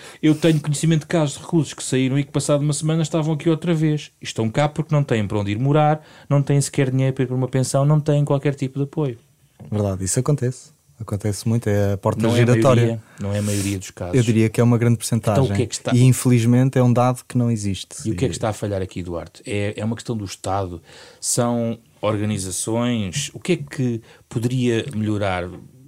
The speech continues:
Speaker 2: Eu acho que é um bocadinho de tudo. Acho que passa pelo Estado, eh, que é preciso uma coragem política que eu não vejo muitos governos a terem,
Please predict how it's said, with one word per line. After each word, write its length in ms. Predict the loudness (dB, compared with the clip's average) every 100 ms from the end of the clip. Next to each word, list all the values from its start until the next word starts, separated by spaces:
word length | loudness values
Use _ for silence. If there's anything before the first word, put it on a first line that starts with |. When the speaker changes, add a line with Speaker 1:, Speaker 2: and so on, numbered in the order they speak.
| -4
Speaker 2:
Eu 100 | -2
acho 120 | 0
que 80 | 2
é 40 |
um 40 | 2
bocadinho 280 | 2 2 2
de 100 | 0
tudo. 300 | -4 -2 -2
Acho 160 | -4
que 60 | 0
passa 280 | 0 0 -4
pelo 200 | -6 -6
Estado, 460 | -4 -2 -2 -2 -8 -20 -14
eh, 120 | -14 -14 -6
que 120 | -6
é 20 |
preciso 340 | -4 -6 -2
uma 140 | 0 0
coragem 420 | 0 0 2 0
política 640 | 0 -2 -2 -4 -8 -8 -8 _ _
que 120 | -6 -2
eu 20 |
não 140 | 0
vejo 260 | 0 0 0
muitos 220 | -2 -2
governos 420 | -6 -2 -2 0
a 80 | -2
terem, 320 | -2 -2 -2